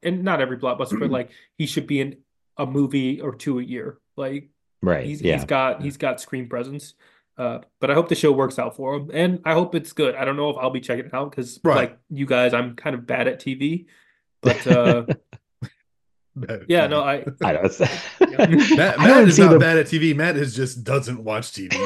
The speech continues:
Speaker 2: You, I'm so surprised he watched Twin Peaks: The Return. Honestly, I'm not gonna
Speaker 3: I
Speaker 2: lie.
Speaker 3: know that'll probably shock people 'cause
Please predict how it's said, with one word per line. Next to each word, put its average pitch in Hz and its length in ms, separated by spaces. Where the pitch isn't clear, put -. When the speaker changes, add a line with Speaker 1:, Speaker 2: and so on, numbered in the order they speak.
Speaker 2:
You, - 100
I'm 202 160
so 175 160
surprised 135 440
he 123 60
watched 123 320
Twin 113 180
Peaks: 113 260
The 101 100
Return. 95 320
Honestly, 98 320
I'm 98 80
not 107 140
gonna 92 120
Speaker 3:
I 123 60
Speaker 2:
lie. 127 60
Speaker 3:
know 107 160
that'll 151 180
probably 135 180
shock 120 300
people 90 340
'cause 101 380